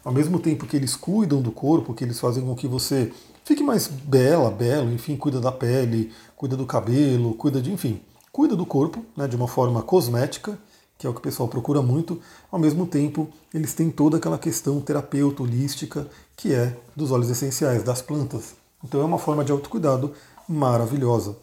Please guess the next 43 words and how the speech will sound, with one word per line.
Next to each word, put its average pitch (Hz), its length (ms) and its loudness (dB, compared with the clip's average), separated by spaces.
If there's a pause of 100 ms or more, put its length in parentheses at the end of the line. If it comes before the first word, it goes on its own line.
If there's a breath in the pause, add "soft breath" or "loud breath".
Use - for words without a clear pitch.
(180)
Você 131 260 -2
que 143 120 -2
não 147 120 0
tem 151 200 0
ainda 131 260 0
esse 127 180 -2
hábito, 120 320 2
você 117 240 -2
que 147 120 -2
não 151 240 0 (360 loud breath)
entrou 139 300 0
no 151 80 4
mundo 139 220 2
dos 117 100 -2
óleos 120 160 2
essenciais, 131 580 0
novamente 135 400 2
eu 165 60 0
faço 139 240 0
o 139 40 -6
convite, 170 540 0 (460 loud breath)
vem 143 240 0
pro 156 140 -2
meu 147 120 0
canal 127 300 2
de 120 100 0
óleos 123 160 2
essenciais, 143 460 0
porque - 300 -4
lá 139 400 4 (420 loud breath)
eu 139 80 -6
já 123 100 -2
tô 165 140 -2
planejando 143 560 2
aqui, 147 400 -6 (340 loud breath)
eu 135 60 -6
vou 131 160 -4
começar 151 640 0
a 139 60 -2
fazer 143 400 2
reuniões 180 440 4
no 208 140 2
Zoom, 143 300 2